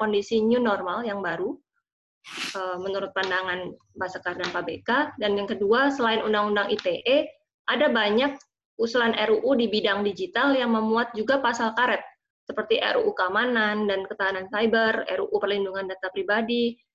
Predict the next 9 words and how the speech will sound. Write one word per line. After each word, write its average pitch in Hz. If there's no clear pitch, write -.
R 214
U 208
U 214
penyadapan. 220
Apakah 247
ada 220
strategi 214
digital 220
rights, 185